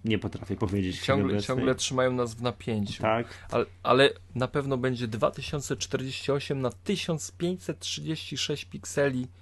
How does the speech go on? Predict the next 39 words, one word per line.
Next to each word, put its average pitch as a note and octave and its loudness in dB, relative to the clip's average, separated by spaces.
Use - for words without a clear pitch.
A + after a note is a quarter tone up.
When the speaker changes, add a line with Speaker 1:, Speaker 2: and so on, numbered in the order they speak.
Speaker 1:
Tak, F#2 0
ekran. - -2
Speaker 2:
Retina B2+ 4
display. - -6
Speaker 1:
Tak, A2+ 4
Speaker 2:
To - 0
jest A#2 8
Speaker 1:
y, A2+ 8
Speaker 2:
grube. A2+ 6
Speaker 1:
ja, D3 10
ja D#3+ 6
gdzieś F#3 2
widziałem, D3 0
że B2 -2
ktoś - -2
lamentował, B2+ 2
jak G3 2
strony D3+ 0
internetowe B2+ 0
będą A#2 2
na A#2 2
tym A#2 0
wyglądały A2 2
i G2+ 0
że G2 0
w G2 -2
ogóle G#2 2
co G#2 -2
to G2+ 0
będzie G2+ 2
i F#2+ -2
że G#2+ -4
takie G2+ 0
malutkie G2+ 0
będą. F2+ -2
To, A2+ -6
to D#3+ -2
było D#3+ -4
jakieś F3+ -2